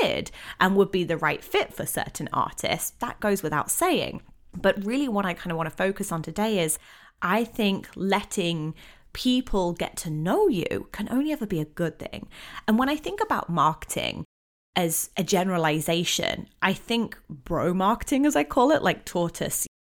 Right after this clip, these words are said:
very much a kind of copy and paste way of showing up online.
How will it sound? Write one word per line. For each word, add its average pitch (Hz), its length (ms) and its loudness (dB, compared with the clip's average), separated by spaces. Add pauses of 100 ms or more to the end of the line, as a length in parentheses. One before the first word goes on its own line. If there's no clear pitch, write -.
very 254 300 8
much 214 340 0
a 170 80 2
kind 165 180 -4
of 160 120 -4
copy - 340 -2
and 170 100 0
paste - 420 -4
way 156 400 2
of - 180 -4
showing 147 340 -2
up - 180 -4
online. 156 680 2